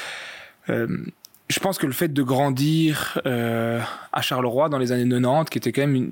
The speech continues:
une, un moment compliqué, euh, pour, euh, pour la ville de Charleroi, avec une combinaison, euh, d'affaires politiques, euh, d'affaires morales avec, euh, avec l'affaire, euh, l'affaire Dutroux,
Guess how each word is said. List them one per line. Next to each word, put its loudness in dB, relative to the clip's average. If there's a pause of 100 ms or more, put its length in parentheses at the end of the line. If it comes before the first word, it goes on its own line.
une, 2
un 2
moment 4
compliqué, 0
euh, 0 (360)
pour, 0
euh, -2
pour -2
la 2
ville 2
de 0
Charleroi, 2
avec -4
une 0
combinaison, 2
euh, -2 (600)
d'affaires -2
politiques, 2
euh, 2
d'affaires -2
morales 2
avec, -2
euh, 0
avec -2
l'affaire, -2
euh, 0
l'affaire -2
Dutroux, 0